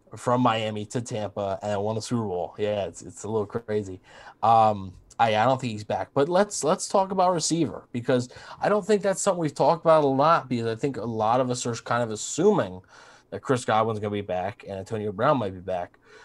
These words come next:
What if there's, if there's a world where neither of them are back, right? Let's say Chris Godwin is just like, "Hey, like, you know, like, I want a long-term deal." Like, what if he, you know, if he threatens, like, "I'm not gonna play on a franchise tag, like, I want this."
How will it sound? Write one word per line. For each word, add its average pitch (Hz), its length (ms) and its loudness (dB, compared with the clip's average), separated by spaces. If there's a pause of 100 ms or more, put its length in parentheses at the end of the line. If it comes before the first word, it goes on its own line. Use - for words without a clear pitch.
(160)
What 165 240 4
if 180 80 2
there's, 180 320 0
if 127 160 -6
there's 151 200 4
a 127 60 4
world 123 380 4
where 98 160 -2
neither 101 520 -4
of 90 120 -8
them 87 160 -8
are 85 80 -8
back, - 480 -8 (320)
right? 101 280 -4 (220)
Let's 104 180 -8
say 107 140 -2
Chris 107 240 -4
Godwin 101 460 0
is 101 160 -8
just 98 180 -10
like, - 160 -6
"Hey, 101 340 -4 (140)
like, 98 320 -8 (640)
you 107 100 -6
know, 90 380 -6 (160)
like, 87 100 -14
I 98 80 -2
want 120 220 4
a 123 40 6
long-term 117 520 -2
deal." 95 520 -6
Like, 82 320 -14 (160)
what 117 140 0
if 117 80 0
he, 117 80 -6
you 107 120 -6
know, 98 100 -4
if 101 80 -10
he 101 100 -12
threatens, 110 460 -4
like, 98 120 -6
"I'm 98 140 -8
not 101 180 -2
gonna 98 140 -6
play 110 180 -4
on 98 100 -6
a 90 40 -12
franchise 101 400 -8
tag, 92 400 -8
like, 95 160 -10
I 78 60 -10
want 98 320 -6
this." 90 340 -8